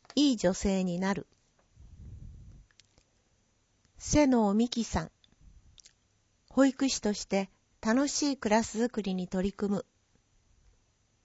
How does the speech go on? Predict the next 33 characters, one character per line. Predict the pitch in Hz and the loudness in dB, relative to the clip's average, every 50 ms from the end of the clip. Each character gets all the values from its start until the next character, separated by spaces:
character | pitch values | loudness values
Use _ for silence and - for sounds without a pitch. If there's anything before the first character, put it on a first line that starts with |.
| _ _ _ _ _ _ - - _ _ _ _ _ _ _ _ | _ _ _ _ _ _ -20 -20 _ _ _ _ _ _ _ _
浅 | 202 220 - - 254 262 | -4 -4 0 2 2 2
野 | 262 254 247 | 2 2 0
博 | 220 254 254 247 240 | 0 0 0 0 0
樹 | - - | -2 -4
さ | - - 185 175 170 | -6 -4 -4 -4 -4
ん。 | - - _ _ _ _ _ _ _ _ _ _ _ _ - _ _ _ _ _ _ _ _ _ _ _ | -8 -12 _ _ _ _ _ _ _ _ _ _ _ _ -20 _ _ _ _ _ _ _ _ _ _ _
人 | - - - 262 262 | -6 0 0 2 2
と | - 269 262 | 2 0 0
接 | - - 254 254 | 2 0 0 0
す | - - - 262 | 0 -2 -2 -2
る | 254 254 | 0 0
仕 | 233 - - 226 | 0 -2 -2 -2
事 | 214 220 214 - 208 | 0 0 0 0 0
に | 214 214 214 | 0 0 -2
就 | - - - | -4 -6 -10
き | - - - | -10 -12 -10
た | - - 208 214 202 | -8 -6 -4 -2 -4
い。 | - - - - _ _ _ _ _ _ _ - _ _ _ - - - - - _ _ - | -4 -6 -12 -20 _ _ _ _ _ _ _ -20 _ _ _ -20 -20 -20 -20 -20 _ _ -2
中 | 202 220 214 - 254 254 | -2 0 0 2 2 2
村 | 254 247 247 247 240 | 4 4 4 2 2
俊 | - - 285 285 269 247 | 0 -2 -2 -2 -2 -2
太 | - 202 202 185 | -2 -4 -4 -4
さ | - 185 185 180 | -4 -4 -6 -6
ん。 | - - _ _ _ _ _ _ _ _ _ _ _ - - _ _ _ _ _ _ _ _ _ _ - | -8 -12 _ _ _ _ _ _ _ _ _ _ _ -20 -20 _ _ _ _ _ _ _ _ _ _ -16
白 | - - - 240 262 277 | -8 -2 2 4 6 6
バ | 262 269 269 262 | 6 6 6 4
イ | 254 | 4
の | 254 254 247 | 2 2 2
隊 | - 247 240 240 240 247 | 0 0 2 4 4 4
員 | 247 240 240 240 | 4 4 4 4
に | 233 233 233 | 4 4 4
な | 233 226 220 | 4 4 2
る。 | 196 170 | 2 0